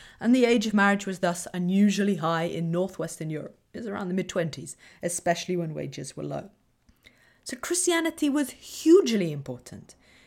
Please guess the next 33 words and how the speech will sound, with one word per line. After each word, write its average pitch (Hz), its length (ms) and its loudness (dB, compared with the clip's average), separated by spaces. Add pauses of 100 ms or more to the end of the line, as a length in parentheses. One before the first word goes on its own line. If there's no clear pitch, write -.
(120)
It - 60 -10
was 233 220 0
the 226 120 4
church 277 880 0 (160)
that 170 180 -6
had 151 140 -8
stamped - 480 -6
out 151 300 -8
cousin 139 320 -12
marriage. - 440 -20 (1400)
So 277 160 8
I 330 100 12
was 254 160 2
wrong 226 220 4
about 185 200 2
religion, 151 400 -6 (420)
doubly 175 360 4
wrong. 135 280 -12 (2000)
Why 196 200 -10
was 320 160 -8
I, 294 80 -8
how 247 240 -8
did 330 160 -4
I 294 80 -2
get 185 240 -6
it - 240 -8
so - 160 -6
wrong? - 240 -8
What, - 180 -8
what, - 460 -12
what 233 220 -6
blinded 190 560 -6
me? 135 200 -14